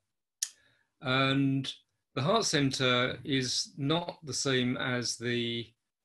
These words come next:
physical heart. It's more or less in the center of the chest, somewhat in that area.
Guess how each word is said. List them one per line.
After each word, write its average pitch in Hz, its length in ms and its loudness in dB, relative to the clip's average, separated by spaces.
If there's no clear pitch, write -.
physical 127 380 -2
heart. 95 560 -10
It's 117 300 -8
more 156 220 0
or 113 40 0
less - 420 -2
in 123 100 0
the 110 80 -2
center 147 400 0
of 98 80 -10
the - 80 -14
chest, - 520 -6
somewhat 139 680 -2
in 107 140 -6
that 113 180 -6
area. 107 560 -4